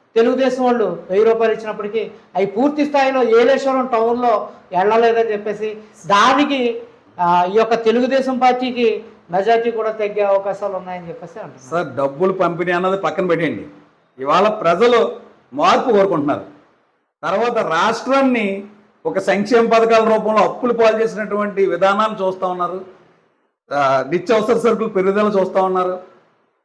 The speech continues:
Speaker 2: ఇవాళ ఇవన్నీ కూడా ఒక, ఒక సంక్షేమ పథకం ఉంది. నేనే, మేమే ఉన్నాం గత ప్రభుత్వంలో, మేమే వైసీపీలో పదవులు పొంది ఉన్నాం. నేను సొసైటీ ప్రెసిడెంట్ చేశాను,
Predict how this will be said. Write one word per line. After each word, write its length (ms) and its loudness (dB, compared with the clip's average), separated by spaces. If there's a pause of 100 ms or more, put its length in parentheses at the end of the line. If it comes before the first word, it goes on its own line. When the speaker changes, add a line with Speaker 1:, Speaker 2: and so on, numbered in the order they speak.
(140)
Speaker 2:
ఇవాళ 260 4
ఇవన్నీ 520 2
కూడా 480 4
ఒక, 140 -2
ఒక 400 -2
సంక్షేమ 360 -2
పథకం 400 -2
ఉంది. 60 -8
నేనే, 260 0
మేమే 320 0
ఉన్నాం 360 -2
గత 140 -6
ప్రభుత్వంలో, 580 -2 (420)
మేమే 300 2
వైసీపీలో 580 2
పదవులు 340 0
పొంది 220 -4
ఉన్నాం. 240 -8 (340)
నేను 120 -12
సొసైటీ 400 -2
ప్రెసిడెంట్ 460 -10
చేశాను, 300 -4